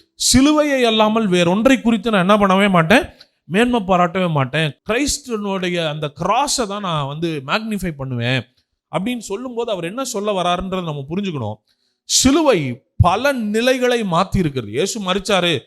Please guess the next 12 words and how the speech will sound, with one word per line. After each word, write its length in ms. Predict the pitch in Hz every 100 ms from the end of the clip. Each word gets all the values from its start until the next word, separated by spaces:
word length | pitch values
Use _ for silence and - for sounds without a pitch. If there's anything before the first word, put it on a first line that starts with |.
| _ _
உன் 160 | 143 156
பாவத்துக்காக 480 | 156 214 202 196 185 170
மரிச்சாரு, 260 | 160 139
இல்ல, 200 | 131 226
இல்ல, 320 | 233 156 110 _ -
பலதை 420 | 135 160 226 226
மாத்தி 380 | 190 196 208 208
இருக்குது. 200 | 160 117 - - _ _
அதுல 400 | - 165 165 156
ஒண்ணு 100 | 262
எதை 280 | 269 240 233
மாத்திருச்சுன்னா, 840 | 190 180 180 156 190 190 131